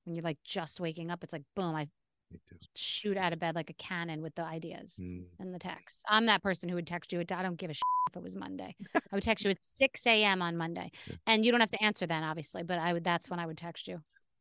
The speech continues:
Speaker 2: It's funny you say that. I'll just second it last. I met Wayne Dyer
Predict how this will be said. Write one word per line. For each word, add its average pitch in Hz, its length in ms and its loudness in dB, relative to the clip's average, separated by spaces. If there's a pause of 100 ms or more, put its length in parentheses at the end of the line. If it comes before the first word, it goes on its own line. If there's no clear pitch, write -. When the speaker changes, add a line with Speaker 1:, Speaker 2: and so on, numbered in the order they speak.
(220)
Speaker 2:
It's - 80 -8
funny 117 200 8
you 101 80 6
say 98 200 10
that. 90 60 10
I'll 82 100 10
just 90 340 0
second 87 300 8
it - 100 2
last. 80 480 6 (140)
I 85 100 6
met 92 220 6
Wayne 92 260 8
Dyer 85 460 10